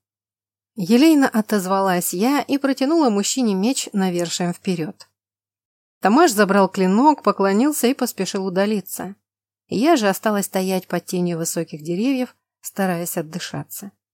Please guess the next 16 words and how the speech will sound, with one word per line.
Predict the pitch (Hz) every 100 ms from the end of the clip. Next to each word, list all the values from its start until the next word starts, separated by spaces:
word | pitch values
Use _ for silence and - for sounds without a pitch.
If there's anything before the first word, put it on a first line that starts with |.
| _ _ _ _ _ _
Прохладный | 202 - 277 254
летний | 247 247 226
воздух | 202 226 254 196 190
раз | 190 190
за | 160 185
разом | 214 220 202
наполнял | 180 175 185 175 170
лёгкие, | 160 208 196 - 180
голова | 170 165 151 185
немного | 190 170 170 160
кружилась. | - 160 156 175 160 185 - _ _ _ _ _ _ _
Пахло | 311 - 233
грозой | 190 190 175 220 269
и | -
чем-то | 165 - 175 175 -
неуловимым. | 170 165 170 170 160 147 190 185